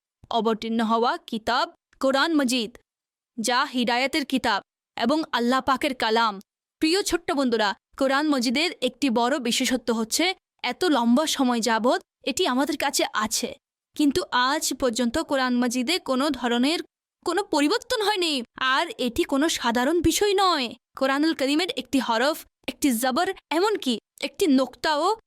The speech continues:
না কখনো পরিবর্তন হয়েছে আর না কখনো হবে, কেননা কোরআন মজিদের যেই বিশেষত্ব রয়েছে তা দুনিয়ার অন্য কোনো কিতাবের মাঝে নেই। আর সেই বিশেষত্ব হলো এই, আল্লাহ তাআলা কোরআন মজিদের হিফাজতের দায়িত্ব নিজেই নিয়েছেন।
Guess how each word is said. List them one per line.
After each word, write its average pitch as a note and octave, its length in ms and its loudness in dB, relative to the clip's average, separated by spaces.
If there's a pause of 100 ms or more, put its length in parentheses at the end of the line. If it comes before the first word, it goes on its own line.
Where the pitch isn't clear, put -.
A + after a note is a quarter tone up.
(140)
না C4 360 2
কখনো D4+ 360 2
পরিবর্তন C4+ 520 0
হয়েছে B3+ 420 2 (340)
আর C4+ 280 0
না C4 280 0
কখনো B3+ 440 0
হবে, B3+ 360 -2 (340)
কেননা F4+ 380 0 (320)
কোরআন C#4 340 2
মজিদের C4+ 540 2
যেই C#4+ 200 0
বিশেষত্ব B3 800 -2
রয়েছে A#3+ 520 0 (100)
তা B3+ 140 -2
দুনিয়ার B3+ 500 2 (140)
অন্য C#4 320 4
কোনো C#4 260 0
কিতাবের B3 440 -2
মাঝে A#3+ 320 -2
নেই। B3 460 2
আর A#3+ 420 0
সেই D4+ 240 -2
বিশেষত্ব B3+ 580 -2
হলো B3 240 2 (100)
এই, C#4 320 -2
আল্লাহ A#3 340 0
তাআলা A3+ 680 0
কোরআন B3 320 0
মজিদের B3+ 460 0
হিফাজতের A#3+ 840 -2
দায়িত্ব A3 480 -2
নিজেই B3 460 0
নিয়েছেন। C#4 600 -2